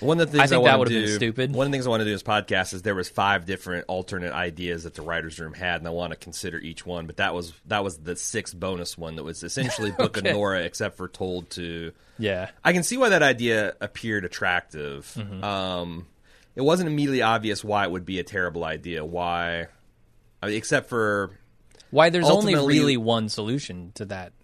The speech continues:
Speaker 1: Right.
Speaker 2: that final scene, and it's to tell Kevin.
Speaker 1: Yeah, and I think that's, like, like, as, as, as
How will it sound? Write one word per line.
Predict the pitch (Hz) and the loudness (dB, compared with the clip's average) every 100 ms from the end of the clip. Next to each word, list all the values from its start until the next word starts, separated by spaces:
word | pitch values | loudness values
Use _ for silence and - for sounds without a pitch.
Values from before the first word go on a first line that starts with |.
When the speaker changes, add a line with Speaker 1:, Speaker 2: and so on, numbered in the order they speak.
| _ _ | _ _
Speaker 1:
Right. | 104 98 85 76 71 | -8 -4 -2 -4 -2
Speaker 2:
that | 110 | -2
final | - 104 87 | 0 -4 -4
scene, | - 165 107 98 | -8 -6 -6 -6
and | 101 | -8
it's | - | -10
to | - | -12
tell | - 98 | -6 -6
Kevin. | - 98 90 90 - _ _ _ _ _ _ - | -6 -12 -12 -18 -20 _ _ _ _ _ _ -2
Speaker 1:
Yeah, | 185 175 160 | 2 4 4
and | 160 | 4
I | 165 | 2
think | 175 156 | 0 0
that's, | 151 143 | 0 0
like, | 127 - | -2 -2
like, | 123 120 | -4 -4
as, | 117 - | -6 -6
as, | 110 107 104 | -4 -6 -6
as | 110 107 104 101 | -2 -2 -2 -8